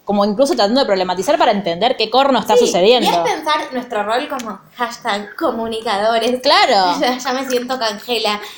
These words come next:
Speaker 2: pero
Speaker 1: Sí,
Speaker 2: <laughs>
Speaker 1: es que
Speaker 2: es youtuber Cangela, no,
Speaker 1: No,
Speaker 2: no
Speaker 1: no,
Speaker 2: tiene
Speaker 1: no,
Speaker 2: nada
Speaker 1: es
Speaker 2: que ver.
Speaker 1: Instagramer.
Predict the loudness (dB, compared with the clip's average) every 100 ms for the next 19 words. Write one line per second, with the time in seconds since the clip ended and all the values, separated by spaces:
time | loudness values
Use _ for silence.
0 | -6 0 2 2 2 4 2 0 -6 -10
1 | -14 -20 -8 0 0 2 4 6 4 2
2 | -2 -2 -2 -6 -8 -6 -4 -4 -6 -4
3 | -2 -2 -2 -2 -2 0 0 2 2 2
4 | -2 -6